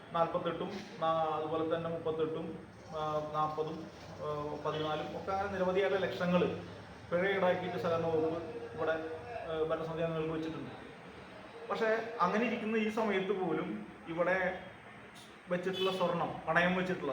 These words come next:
സാധാരണക്കാരായിട്ടുള്ള ആളുകൾ പണയം വെച്ചിട്ടുള്ള സ്വർണം മറ്റ് സ്ഥലങ്ങളിൽ കൊണ്ടുപോയിട്ട് പണയം വയ്ക്കുകയാണ് ഒരു ഇരട്ടി പൈസയ്ക്ക്. അങ്ങനെ പണയം വയ്ക്കുന്നു. പണയം എടുക്കാൻ വേണ്ടി ആളുകൾ വരുമ്പോൾ ആ,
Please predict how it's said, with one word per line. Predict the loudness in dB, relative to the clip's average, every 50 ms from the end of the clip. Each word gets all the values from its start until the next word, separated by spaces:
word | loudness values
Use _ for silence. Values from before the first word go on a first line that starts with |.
| 2
സാധാരണക്കാരായിട്ടുള്ള | 6 8 8 8 8 6 4 4 4 4 4 6 6 6
ആളുകൾ | 6 4 2 2 2
പണയം | 2 2 2 0 0
വെച്ചിട്ടുള്ള | -2 -2 -2 -2 -2 -4
സ്വർണം | -2 -4 -4 -4 -6 -8 -6 -2 0
മറ്റ് | 0 0 0 -4 -8 -6 -6 -4 -4 -4 -6 -6 2
സ്ഥലങ്ങളിൽ | 2 4 4 4 4 4 2 2 2 0
കൊണ്ടുപോയിട്ട് | 0 0 -2 -2 -2 -4 -4 -4 -2 -2
പണയം | -2 -2 -2 -2
വയ്ക്കുകയാണ് | -2 0 0 0 2 2
ഒരു | 2 2 2
ഇരട്ടി | 0 -2 -4 -6 -8 -10 -8 -6
പൈസയ്ക്ക്. | -6 -4 -4 -6 -10 -10 -10 -12 -12 -14 -14 -14 -14 -14 -14 -16 -14 -8 -4
അങ്ങനെ | -2 0 0 0 0 -4 -4 -2
പണയം | 0 2 2 4 2
വയ്ക്കുന്നു. | 2 2 2 0 0 0 -2 -2 0
പണയം | 0 2 2 2
എടുക്കാൻ | 2 2 2 2 2 2
വേണ്ടി | 4 4 6 6 6
ആളുകൾ | 6 6 4 2 2
വരുമ്പോൾ | 0 0 0 0 -2 -4 -4 -8 -10 -12 -14 -12 -2 2
ആ, | 6 6